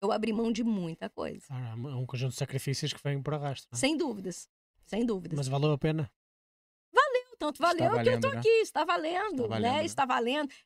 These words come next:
Speaker 1: É igual eu falo, eu cada vez que eu vejo, é, uma família, é, encaminhada, eu vejo, às vezes eu acompanho à distância, né? Porque é impossível acompanhar todo mundo, é igual eu falo, é impossível, eu não consigo visitar. Pra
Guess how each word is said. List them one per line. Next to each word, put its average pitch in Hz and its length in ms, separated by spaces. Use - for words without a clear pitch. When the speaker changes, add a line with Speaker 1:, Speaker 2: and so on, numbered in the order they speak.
Speaker 1:
É - 80
igual 285 180
eu 302 80
falo, 269 300
eu 262 80
cada 302 260
vez 262 240
que - 80
eu 226 100
vejo, 214 600
é, 226 260
uma 233 240
família, 247 760
é, 220 400
encaminhada, 240 1040
eu 233 160
vejo, 254 460
às 233 340
vezes 311 240
eu 330 80
acompanho 302 480
à - 40
distância, 277 680
né? 226 200
Porque 220 220
é 269 80
impossível 285 540
acompanhar 240 440
todo 220 240
mundo, 247 380
é 240 40
igual 247 200
eu 285 60
falo, 262 240
é 262 40
impossível, 269 640
eu 254 40
não 269 100
consigo 269 420
visitar. 269 460
Pra - 80